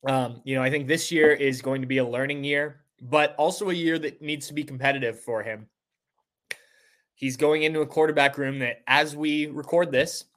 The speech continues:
features not only Will Howard and Devin Brown and Lincoln Kienholz, but also Air Nolan, who Julian Sayin was the, I think, the number two quarterback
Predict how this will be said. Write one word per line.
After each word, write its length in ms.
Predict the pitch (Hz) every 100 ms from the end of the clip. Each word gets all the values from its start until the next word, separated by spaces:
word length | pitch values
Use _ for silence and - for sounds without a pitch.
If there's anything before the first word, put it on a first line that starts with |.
| _ _ _ _ _ _
features 520 | - 143 131 139 127 120
not 160 | 139
only 180 | 156 151
Will 200 | 131 135
Howard 520 | 123 123 123 123 127 131
and 100 | 127
Devin 240 | 131 127
Brown 340 | 120 120 123 127
and 100 | 123
Lincoln 260 | 120 113
Kienholz, 560 | 107 120 113 127 170 - _ _ _ _ _ _
but 220 | 127 139
also 680 | 143 160 - 143 139 147 147 -
Air 160 | 143
Nolan, 440 | 143 170 147 139 160 _ _ -
who 460 | 135 135 135 123 - _ _ _ _ _ _ _ _ _ _
Julian 360 | 147 143 139
Sayin 560 | 131 147 143 139 139 135
was 520 | 127 127 127 127 120
the, 500 | 120 123 123 120 117 117 _
I 40 | 113
think, 160 | 143
the 80 | 120
number 260 | 120 135 131
two 280 | 127 147 151
quarterback 680 | 170 170 180 180 185 -